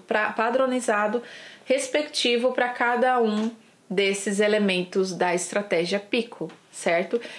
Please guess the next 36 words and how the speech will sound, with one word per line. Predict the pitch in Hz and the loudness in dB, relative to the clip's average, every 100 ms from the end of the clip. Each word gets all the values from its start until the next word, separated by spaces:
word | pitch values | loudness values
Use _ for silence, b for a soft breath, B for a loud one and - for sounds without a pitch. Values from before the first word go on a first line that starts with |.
| B | B
Então | 269 | 2
é | 262 | 2
isso | 277 | 0
que | 302 | 0
a | |
gente | 277 - | 0 0
tem | 269 | 0
que | 269 | 0
buscar. | 277 311 254 170 175 - | 0 -2 -2 -2 -2 -2
A | 190 | -2
gente | 190 | 0
precisa | - 220 226 208 220 | 0 0 2 2 2
ir | 190 | 2
no | 185 202 202 | 2 0 -2
site | - 190 - | -2 -2 0
do | 180 208 | 0 2
Dex | 196 185 - - - - | 2 0 -2 -8 -10 -8
ou | - 220 185 | 0 2 4
do | 180 | 2
Mesh, | 180 180 202 - - - | 2 4 2 0 -4 -4
tá? | 202 180 | -2 0
Se | 196 196 | 0 -2
você | 196 | -2
não | 202 208 | -2 -2
sabe | - 226 233 | 0 -2 0
o | 220 | -2
que | |
são | 220 202 | -2 -2
esses | 196 202 | -2 -4
sites, | - 180 180 | -2 -2 -2
eu | |
vou | 175 | -2
deixar | 180 202 | -2 0
linkado | 190 196 185 185 | 0 0 -2 0
alguns | 175 190 196 180 | 0 0 0 0
vídeos | 170 165 180 | -2 -4 -8